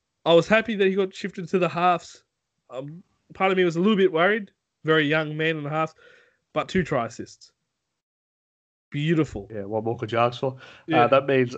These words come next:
Speaker 2: Averillo gets a bonus point in the overall player standings for our, uh, player of the season. Um, but we won't go through that list now. We'll keep that under wraps until, uh,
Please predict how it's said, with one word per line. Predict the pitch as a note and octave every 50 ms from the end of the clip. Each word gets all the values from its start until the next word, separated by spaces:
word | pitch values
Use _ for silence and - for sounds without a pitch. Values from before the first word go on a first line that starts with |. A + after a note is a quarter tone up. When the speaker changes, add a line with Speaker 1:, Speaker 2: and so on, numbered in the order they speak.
| -
Speaker 2:
Averillo | C3 A#2+ A2 A#2 A#2 B2 B2 B2 A#2 A2+
gets | A#2 - -
a | A2+
bonus | G#2+ G2+ G#2+ A#2 C3+ C#3+ C#3+ C3
point | - - C3+ A#2+ A#2+ - - - - - - - - _ _ -
in | - B2 A#2+ A#2+ A#2 B2+
the | A#2 A#2+ A#2+ A#2+ A#2 A#2+
overall | B2+ A#2+ A#2 A2+ A#2 A#2 A#2 A#2 A2+ A2 G#2+ G2+
player | - - - A#2 A2+ A2 G#2+
standings | - - A#2 A2 A2 G#2+ A2 G#2 G#2 - -
for | - - A2 G2+ F#2+
our, | A2+ A#2 A#2 A2+ A2 G2+ G2+ - - -
uh, | G#2 G#2 G#2+
player | - - A2+ A2
of | A2 G#2
the | G#2
season. | G#2 - E3 E3+ F3 F#3 E3 B2 - - - - - - _ _ _ _ _ _ -
Um, | - B2+ B2 B2 B2 B2 A#2+ A2+ A#2 - - _ _ - - _
but | - E3 D#3+
we | D#3+
won't | D#3+ F3 E3+ D#3
go | D#3+ D3+
through | D3 - - F3+ F3
that | D#3 C#3+ B2+ -
list | C3+ C3 B2+ C3 -
now. | D3 D#3+
We'll | D#3+ D3+
keep | - - D#3 C#3+
that | - B2+
under | A#2+ B2+ A#2+ A#2+
wraps | A#2+ C3 B2 - - - -
until, | B2 B2 - C3 B2 A#2+ A#2+ A#2+
uh, | A#2 A2+ A2+ A2+ A2+ A2